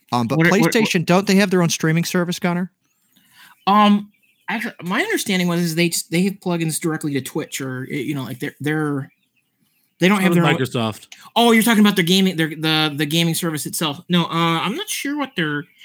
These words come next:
Speaker 2: y-, no, there's
Speaker 1: No, no, no.
Speaker 2: PlayStation, there's
Speaker 1: No, the,
Speaker 2: PlayStation
Speaker 1: no,
Speaker 2: Home or something
Speaker 1: no, no,
Speaker 2: like
Speaker 1: no,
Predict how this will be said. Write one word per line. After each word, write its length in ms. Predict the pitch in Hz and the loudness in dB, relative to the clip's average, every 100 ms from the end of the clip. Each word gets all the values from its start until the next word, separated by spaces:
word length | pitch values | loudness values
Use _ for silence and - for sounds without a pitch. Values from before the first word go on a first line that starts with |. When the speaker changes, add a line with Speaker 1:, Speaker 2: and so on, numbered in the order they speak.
| - - - _ _ | -20 -20 -20 _ _
Speaker 2:
y-, 340 | - 226 370 226 | -20 -16 -14 -6
no, 160 | 220 202 | 0 2
there's 140 | 190 | 4
Speaker 1:
No, 140 | 165 156 | 4 4
no, 120 | 151 | 4
no. 40 | |
Speaker 2:
PlayStation, 480 | 147 151 - 220 208 _ _ _ | 2 0 2 0 -2 _ _ _
there's 120 | 185 | -2
Speaker 1:
No, 80 | 147 | 0
the, 80 | 226 | 2
Speaker 2:
PlayStation 320 | - 247 208 | 0 2 0
Speaker 1:
no, 120 | 185 170 | 2 0
Speaker 2:
Home 260 | 131 123 _ | -2 -6 _
or 80 | - | -12
something 240 | 131 143 | -6 -4
Speaker 1:
no, 80 | 139 | -2
no, 120 | 131 | -2
Speaker 2:
like 100 | 120 | -2
Speaker 1:
no, 80 | 139 | -2